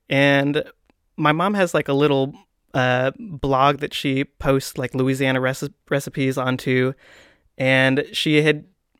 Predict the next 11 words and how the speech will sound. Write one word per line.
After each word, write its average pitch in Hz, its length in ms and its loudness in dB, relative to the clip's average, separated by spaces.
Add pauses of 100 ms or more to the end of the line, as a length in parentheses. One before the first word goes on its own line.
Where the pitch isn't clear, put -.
made 165 360 2
a 185 60 -2
post 160 680 2
that 135 480 0 (320)
included, 143 1200 2 (220)
uh, 127 560 0
some 139 320 0
photos 160 840 4
that 143 200 -2
she 143 180 -4
took - 320 -2